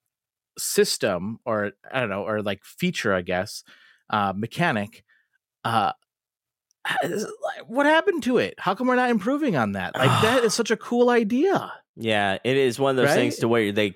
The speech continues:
Speaker 2: they copyrighted it, and, like, and the, and no other
Speaker 1: Yeah.
Speaker 2: company can, can, can do anything
Speaker 1: Yeah.
Speaker 2: like that.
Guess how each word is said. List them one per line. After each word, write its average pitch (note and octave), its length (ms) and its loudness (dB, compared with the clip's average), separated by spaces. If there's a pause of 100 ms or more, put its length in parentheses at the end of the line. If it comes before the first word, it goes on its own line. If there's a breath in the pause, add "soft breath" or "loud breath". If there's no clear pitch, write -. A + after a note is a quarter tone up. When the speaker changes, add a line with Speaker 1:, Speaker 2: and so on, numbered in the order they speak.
Speaker 2:
they A#2+ 240 0
copyrighted G#2+ 720 -2
it, - 160 -8
and, G2+ 120 -4
like, G2 200 2
and G2+ 240 -2
the, G2 140 0
and G2 120 -4
no G2+ 180 2
other G2+ 180 2
Speaker 1:
Yeah. G#2+ 120 4
Speaker 2:
company F#2+ 300 -2
can, F2+ 280 -6
can, F#2+ 220 -6
can F#2 140 -8
do A#2 180 2
anything G#2+ 200 2
Speaker 1:
Yeah. F2 180 2
Speaker 2:
like F#2+ 140 0
that. F#2 220 -2